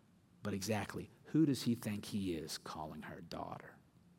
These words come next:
You know, what I love about the Christian story is that it answers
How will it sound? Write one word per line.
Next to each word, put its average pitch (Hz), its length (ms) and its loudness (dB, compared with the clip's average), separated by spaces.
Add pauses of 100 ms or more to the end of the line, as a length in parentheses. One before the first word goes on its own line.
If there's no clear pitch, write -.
(4000)
You 135 60 4
know, 139 60 8
what 135 100 10
I 127 40 12
love 151 200 12
about 135 720 8
the 117 80 0
Christian 110 600 0 (100)
story 92 480 -2 (340)
is 120 160 6
that 107 180 4
it 139 120 10
answers 117 580 2